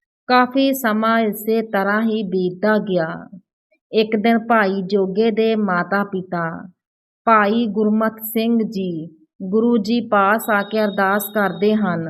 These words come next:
ਕਿ "ਗੁਰੂ ਜੀ, ਜੇਕਰ ਤੁਹਾਡੀ ਕਿਰਪਾ ਹੋਵੇ, ਅਸੀਂ ਜੋਗੇ ਦਾ ਵਿਆਹ ਕਰਨਾ ਚਾਹੁੰਦੇ ਹਾਂ ਤੇ ਜੋਗੇ ਵਾਸਤੇ ਅਸੀਂ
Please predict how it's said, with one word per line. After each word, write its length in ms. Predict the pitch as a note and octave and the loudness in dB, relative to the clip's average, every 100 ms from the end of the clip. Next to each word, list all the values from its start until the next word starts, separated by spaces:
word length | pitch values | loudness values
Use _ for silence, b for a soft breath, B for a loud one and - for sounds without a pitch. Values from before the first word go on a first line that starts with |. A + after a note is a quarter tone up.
| D#3+ - | -10 -2
ਕਿ 140 | A#3+ G#3+ | 0 2
"ਗੁਰੂ 360 | G3 A3 A#3 | 4 4 4
ਜੀ, 260 | G#3 A#3+ B3 | 2 0 0
ਜੇਕਰ 460 | G3+ A3 G#3+ A3+ | 2 0 2 -2
ਤੁਹਾਡੀ 480 | G#3+ A3+ A3 F3+ G#3+ G#3+ | -2 0 0 0 -2 -2
ਕਿਰਪਾ 360 | G#3+ G#3 G#3+ G#3+ | -4 -2 -2 0
ਹੋਵੇ, 560 | G#3 F#3 F3+ E3+ F#3 - b b - | 0 -2 -2 -4 -6 -12 b b -4
ਅਸੀਂ 360 | G#3+ G#3+ A3+ F#3+ | -2 2 0 2
ਜੋਗੇ 420 | G#3 G3 G3 A3 | 2 2 2 2
ਦਾ 200 | G#3+ G#3+ | 2 2
ਵਿਆਹ 340 | F#3+ F#3 G3+ G#3 | 2 0 0 0
ਕਰਨਾ 420 | G3 F3+ F#3 G#3+ | -2 -2 0 -2
ਚਾਹੁੰਦੇ 440 | G#3+ G3 G#3+ A3 G#3+ F3+ | -2 -2 0 0 0 -2
ਹਾਂ 240 | D#3+ D#3+ E3+ _ _ _ - | -4 -8 -14 _ _ _ 0
ਤੇ 100 | G#3+ | 2
ਜੋਗੇ 520 | F#3+ G3+ F#3+ A3 A3 | 4 2 4 2 2
ਵਾਸਤੇ 560 | F#3+ F#3 G3 - G#3+ G#3+ G#3 G#3 | 2 0 0 0 2 2 2 -4
ਅਸੀਂ 320 | G3+ - G#3+ | -6 -4 -6